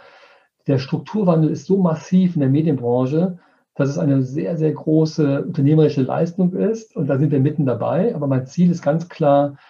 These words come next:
die Impulse so aufzustellen, dass wir, äh, wirklich gut Geld verdienen, und zwar nachhaltig.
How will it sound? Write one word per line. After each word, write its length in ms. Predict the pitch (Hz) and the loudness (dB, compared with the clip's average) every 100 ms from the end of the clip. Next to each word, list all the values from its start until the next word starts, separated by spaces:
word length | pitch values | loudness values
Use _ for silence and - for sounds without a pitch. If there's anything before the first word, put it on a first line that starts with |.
| _ _ | _ _
die 40 | 143 | -4
Impulse 340 | 135 160 147 | 0 2 2
so 180 | 120 180 | 2 0
aufzustellen, 960 | 156 160 - - - 139 135 135 135 - _ _ _ _ | 0 0 -4 -8 0 2 4 2 0 -10 _ _ _ _
dass 320 | 131 131 - | -4 -4 -4
wir, 320 | 131 131 127 | 2 4 4
äh, 280 | 123 151 117 | 4 0 -2
wirklich 440 | 127 131 143 135 - | -4 -2 -4 -6 -6
gut 420 | 143 135 - _ | -4 -4 -10 _
Geld 220 | 123 120 | -4 -4
verdienen, 460 | - 127 123 117 - | -6 -8 -8 -10 -10
und 100 | 220 | -6
zwar 100 | 139 | 0
nachhaltig. 600 | 127 123 - 110 - _ | 2 0 -2 -8 -10 _